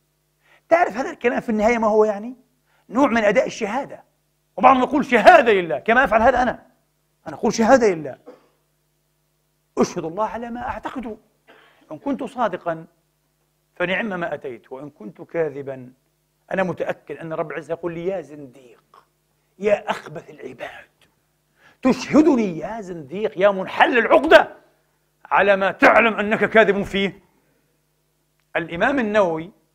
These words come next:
في شرحه على مسلم ذكر أن من أتى مثل هذا الجرم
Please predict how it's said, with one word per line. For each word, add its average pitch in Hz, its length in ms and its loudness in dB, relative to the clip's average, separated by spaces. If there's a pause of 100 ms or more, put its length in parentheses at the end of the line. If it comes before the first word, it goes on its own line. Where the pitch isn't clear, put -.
(440)
في 160 120 -12
شرحه 190 340 2
على 175 220 6
مسلم 160 460 -10 (560)
ذكر 240 400 6 (100)
أن 196 240 -2
من 190 100 -4
أتى 240 280 2
مثل 262 360 2
هذا 220 300 8
الجرم 196 500 0